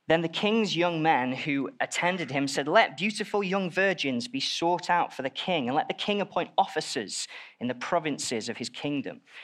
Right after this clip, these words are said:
to gather all the beautiful young virgins to the harem in Susa, the citadel, under custody of Hegai, the king's eunuch, who's in charge of the women.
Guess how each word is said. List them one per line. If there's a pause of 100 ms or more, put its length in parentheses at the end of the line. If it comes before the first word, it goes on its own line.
(100)
to
gather
all
the
beautiful
young
virgins
to
the (100)
harem
in
Susa,
the
citadel, (360)
under
custody
of
Hegai,
the
king's
eunuch, (280)
who's
in
charge
of
the
women.